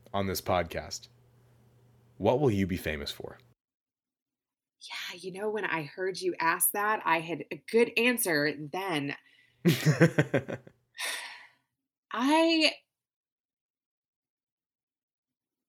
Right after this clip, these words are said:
Speaker 2: that is such a great question. Let me think about that for a second, 'cause I wanna, I want it to be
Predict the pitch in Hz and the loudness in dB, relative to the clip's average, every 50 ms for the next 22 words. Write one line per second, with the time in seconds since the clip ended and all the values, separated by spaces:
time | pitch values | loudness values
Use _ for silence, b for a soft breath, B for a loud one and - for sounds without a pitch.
0 | _ _ _ - 214 214 190 185 - - 180 - 175 156 156 147 135 156 156 143 | _ _ _ -8 -8 -6 -4 -4 -4 -4 -4 -6 -8 -6 -6 -8 -8 -6 -6 -6
1 | 143 - - 151 143 139 139 170 190 214 226 220 185 160 165 147 147 143 143 143 | -6 -6 -6 -6 -6 -4 -6 -6 -6 -8 -8 -8 -8 -4 -2 -2 -2 0 -2 -2
2 | 139 - 156 143 - 156 135 143 147 - 160 151 156 156 175 190 185 180 170 165 | -4 -4 -6 -6 -6 -6 -6 -6 -6 -4 -4 -2 -2 -2 -2 -2 -4 -4 -2 -2
3 | 160 151 - - _ _ _ _ _ _ _ _ _ _ _ _ _ _ _ _ | -4 -4 -6 -10 _ _ _ _ _ _ _ _ _ _ _ _ _ _ _ _
4 | _ _ _ _ _ _ _ _ _ _ _ _ _ _ _ _ _ _ _ _ | _ _ _ _ _ _ _ _ _ _ _ _ _ _ _ _ _ _ _ _
5 | _ _ _ _ _ _ _ _ _ _ _ _ _ _ _ _ _ _ _ _ | _ _ _ _ _ _ _ _ _ _ _ _ _ _ _ _ _ _ _ _
6 | - - - _ _ _ - 202 202 - 262 370 508 415 - - 202 175 151 160 | -18 -18 -18 _ _ _ -10 -8 -2 0 2 4 4 4 2 2 0 0 0 0
7 | 175 190 202 185 165 156 151 147 147 147 147 151 151 | 0 2 4 4 4 6 6 6 4 4 2 2 -2